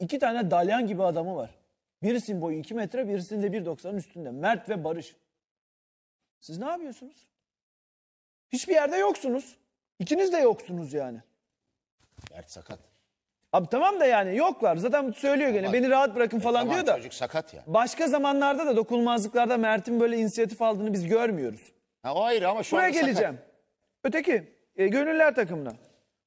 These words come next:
Speaker 1: Burak'la Yunus Emre çıkıyor. Yunus Emre daha yeni geldi ya. Operasyon falan geçirdi.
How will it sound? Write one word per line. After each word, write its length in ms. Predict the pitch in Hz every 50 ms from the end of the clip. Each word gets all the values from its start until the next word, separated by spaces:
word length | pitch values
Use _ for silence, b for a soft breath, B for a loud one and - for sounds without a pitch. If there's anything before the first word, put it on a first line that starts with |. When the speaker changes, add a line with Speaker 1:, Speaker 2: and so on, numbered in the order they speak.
| _
Speaker 1:
Burak'la 440 | 156 190 240 294 330 339 - 330 359
Yunus 300 | 339 285 294 302 294 -
Emre 260 | 302 302 285 294 320
çıkıyor. 340 | - - - - 202 180 147
Yunus 340 | 131 143 196 262 339 294 -
Emre 240 | 339 370 359 339 254
daha 140 | - 320 302
yeni 260 | 254 240 247 269 330
geldi 300 | 381 381 359 330 254 226
ya. 200 | 226 233 320 -
Operasyon 520 | 254 220 196 233 240 247 240 - - 302 285
falan 280 | 254 254 269 294 330
geçirdi. 360 | 311 294 - - 247 233 339